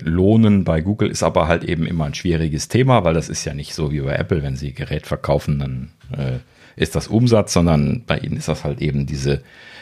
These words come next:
ganze Spielerei mit den Datentöpfen und, äh, d-, der Auswertung und dem, äh, ja, Monetarisieren von diesen Datentöpfen, was,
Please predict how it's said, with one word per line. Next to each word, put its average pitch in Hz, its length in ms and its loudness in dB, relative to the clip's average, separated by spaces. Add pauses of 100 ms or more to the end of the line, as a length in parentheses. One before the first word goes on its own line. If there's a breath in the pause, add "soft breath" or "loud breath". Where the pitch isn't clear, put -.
(100)
ganze 87 360 0
Spielerei 78 580 2
mit 76 180 0
den 71 160 0
Datentöpfen 65 920 -4 (140)
und, 64 440 -8
äh, 64 340 -2
d-, - 280 -12
der - 220 -8
Auswertung 113 640 -6
und - 380 -10
dem, 110 260 -4 (800 loud breath)
äh, 65 320 -2 (440)
ja, 69 200 0
Monetarisieren 80 960 2
von 71 180 -2
diesen 71 300 -2
Datentöpfen, - 760 0
was, - 320 -6